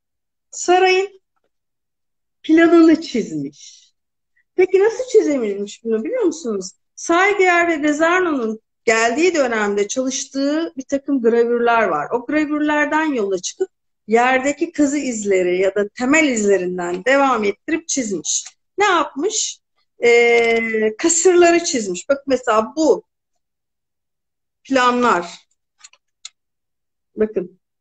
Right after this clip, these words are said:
Bütün detaylı olarak bize bütün belgeleri vermiş.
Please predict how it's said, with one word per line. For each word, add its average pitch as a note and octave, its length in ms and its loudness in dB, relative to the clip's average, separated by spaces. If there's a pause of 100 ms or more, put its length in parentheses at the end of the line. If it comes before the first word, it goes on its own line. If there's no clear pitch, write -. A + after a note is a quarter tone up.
(560)
Bütün F#4+ 440 2
detaylı C#4+ 600 2
olarak A#3+ 420 2
bize C#4+ 240 -2
bütün G4 360 -6
belgeleri C#4+ 580 0
vermiş. A#3 520 -2